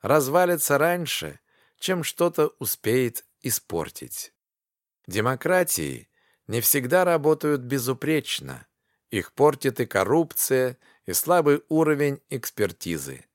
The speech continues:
Но в целом Монтескье нам объясняет, что преимущество демократической модели не только в лучшем представительстве, но и в лучших защитных механизмах.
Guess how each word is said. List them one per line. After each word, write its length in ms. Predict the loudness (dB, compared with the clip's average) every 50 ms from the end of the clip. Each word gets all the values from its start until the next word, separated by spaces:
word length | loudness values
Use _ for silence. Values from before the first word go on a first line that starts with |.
| _ _ _ _ _ _ _ _ _ _ _ _ _
Но 140 | -6 -4 -4
в 60 | -2
целом 500 | 0 2 4 4 4 4 2 0 -2 -4 -8 _
Монтескье 880 | -4 -2 -2 -2 0 -2 -2 -2 -2 -2 -4 -4 -2 0 2 2 2 2
нам 280 | 0 0 0 0 0 -2
объясняет, 800 | -2 -2 -2 -4 -4 -4 -4 -2 -2 0 0 2 2 0 0 -2
что 380 | -4 -6 -2 2 2 4 4 2
преимущество 1000 | 0 0 0 0 0 0 -2 -2 -4 -4 -4 -6 -6 -6 -2 0 0 0 0
демократической 960 | 0 -2 -2 -2 -2 -2 0 0 0 0 0 -2 -4 -2 -4 -4 -2 -2 -2 0
модели 680 | 0 -2 -2 0 0 2 2 2 2 0 -4 -8 -12 _ _ _ _ _ -20 -20 -20 -20 -20 -20 -12 -8
не 120 | -8 -2
только 340 | 0 2 2 2 2 2 0
в 60 | 2
лучшем 480 | 4 2 2 0 0 -4 -4 -4 -4 -4
представительстве, 1200 | -4 -6 -6 -4 -2 0 0 0 0 -2 -4 -4 -6 -8 -6 -6 -8 -10 -10 -12 -14 -16 -16 -20 _ _ _ _ _ _ _ _ _
но 180 | -2 0 0 2
и 80 | 2 0
в 100 | 0 0
лучших 560 | 0 0 -2 -2 -4 -4 -4 -4 -4 -6 -10 -8
защитных 840 | -2 0 0 0 0 -2 -4 -4 -4 -4 -6 -6 -8 -8 -8 -8
механизмах. 920 | -10 -8 -6 -4 -4 -4 -2 -4 -6 -6 -8 -10 -14 -16 -18 -20 _ _